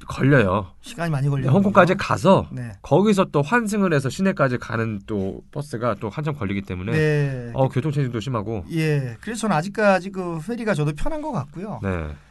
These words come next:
Speaker 2: 그 홍콩에서 그 마카오로 갈 때, 마카오에서 홍콩으로 갈 때 그 스타 페리가 그
Speaker 1: 아,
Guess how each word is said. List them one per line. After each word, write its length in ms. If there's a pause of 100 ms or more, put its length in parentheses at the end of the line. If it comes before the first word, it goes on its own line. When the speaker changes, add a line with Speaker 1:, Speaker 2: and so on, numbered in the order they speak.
(160)
Speaker 2:
그 100
홍콩에서 1200
그 300
마카오로 400
갈 180
때, 140
마카오에서 480
홍콩으로 320
갈 220
때 140
그 80
스타 240
페리가 640
그 420
Speaker 1:
아, 40